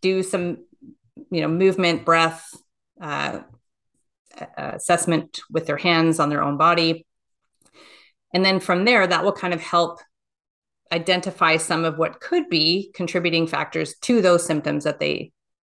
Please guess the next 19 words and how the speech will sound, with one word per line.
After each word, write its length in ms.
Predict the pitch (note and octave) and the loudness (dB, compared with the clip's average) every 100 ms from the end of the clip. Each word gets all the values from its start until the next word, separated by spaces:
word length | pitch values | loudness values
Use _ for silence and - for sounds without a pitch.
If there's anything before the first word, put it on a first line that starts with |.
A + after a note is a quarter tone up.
| _ | _
maybe 280 | E3 D#3 D3+ | -2 -2 -2
have 160 | D3 - | -4 -4
been 120 | C#3 | -4
dealing 280 | C#3 C#3+ D3+ | -4 -4 -4
with. 160 | D3+ | -8
So 400 | - D#3+ D3+ D3+ - - - - | -2 2 2 0 -4 -20 -20 -4
maybe 360 | E3+ F3+ F3 F3 | 2 2 4 2
it's 360 | E3 - - _ _ _ _ _ | 0 -4 -10 _ _ _ _ _
how 160 | - E3 | -2 0
much 260 | E3 - | 0 -2
they 100 | D#3+ | -4
sit. 420 | D#3 - C#3 - D#3+ | -2 -4 -6 -6 -2
Maybe 240 | D#3+ D#3+ | 0 0
it's 160 | - - | -4 -4
the 80 | D#3+ | -2
position 440 | D#3+ D3+ D#3 D3+ | -2 -2 -2 -4
they 120 | C#3+ | -4
sit 340 | C#3+ - D3 - | -6 -4 -4 -2
in. 340 | D#3+ D3 D3+ | -2 -2 -4